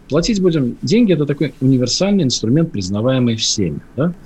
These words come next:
Я, честно, не вижу никаких пред-, предположений к будущему, что что-то изменится, что государство откажется. Мы признали доллар, доллар признаёт нас, никаких новых игроков условно не будет.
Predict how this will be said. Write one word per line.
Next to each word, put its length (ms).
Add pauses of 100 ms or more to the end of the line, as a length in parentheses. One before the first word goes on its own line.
(300)
Я, 300
честно, 380
не 160
вижу 280
никаких 600 (760)
пред-, 260
предположений 640
к 60
будущему, 480
что 160
что-то 320
изменится, 440
что 140
государство 540
откажется. 580 (300)
Мы 120
признали 420
доллар, 360
доллар 300
признаёт 500
нас, 320 (260)
никаких 380
новых 320
игроков 380
условно 380
не 160
будет. 420